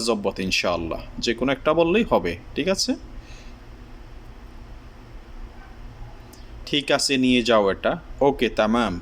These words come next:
শিল হাদা। ওকে, তামাম, অর্থাৎ ওকে, ঠিক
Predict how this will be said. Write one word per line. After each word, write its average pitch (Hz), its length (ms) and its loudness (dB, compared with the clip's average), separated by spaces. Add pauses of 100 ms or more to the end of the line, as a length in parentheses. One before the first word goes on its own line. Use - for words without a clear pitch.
(220)
শিল 131 300 2
হাদা। 90 320 -2 (440)
ওকে, 170 220 4 (800)
তামাম, 120 320 6 (100)
অর্থাৎ 208 340 4 (280)
ওকে, 113 220 2 (200)
ঠিক 110 160 2